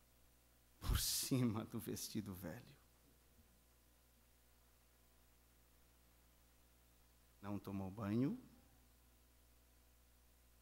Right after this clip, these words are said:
não se despojou das velhas vestes,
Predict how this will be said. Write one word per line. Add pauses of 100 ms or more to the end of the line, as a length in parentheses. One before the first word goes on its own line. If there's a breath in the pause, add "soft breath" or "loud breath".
(260)
não
se
despojou
das
velhas
vestes,